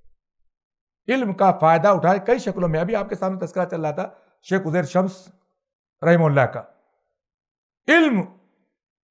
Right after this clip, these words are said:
आलिम मरता नहीं है, अपने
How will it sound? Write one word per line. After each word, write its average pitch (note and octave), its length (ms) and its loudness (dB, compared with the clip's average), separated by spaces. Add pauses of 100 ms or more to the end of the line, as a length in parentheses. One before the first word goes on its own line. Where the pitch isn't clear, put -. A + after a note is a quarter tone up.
(240)
आलिम D4+ 440 4 (540)
मरता A#3+ 440 4
नहीं F4+ 200 2
है, D3 140 -2 (1600)
अपने C#4 340 4